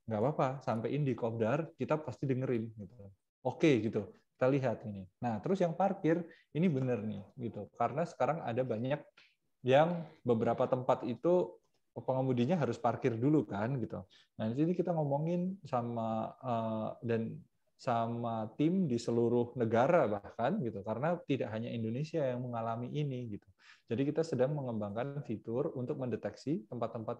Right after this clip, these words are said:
yang ada parkirnya nanti di embed gitu di harga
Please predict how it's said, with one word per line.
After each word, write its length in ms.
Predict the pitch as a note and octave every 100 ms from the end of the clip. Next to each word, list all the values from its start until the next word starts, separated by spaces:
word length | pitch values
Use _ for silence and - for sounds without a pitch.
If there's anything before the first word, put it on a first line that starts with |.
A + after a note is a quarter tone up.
| A2
yang 80 |
ada 100 | G#2
parkirnya 720 | G#2 G#2 G#2+ D3 D#3 G2 A2+ - - _ -
nanti 480 | B2+ C#3+ C3 B2+ F3+ -
di 160 | B2+ A#2
embed 720 | G#2+ G2+ G2+ A#2+ B2 - -
gitu 320 | A2+ A2 G2
di 240 | F#2+ C3+ B2+
harga 560 | - G#2 G#2+ G#2 G2+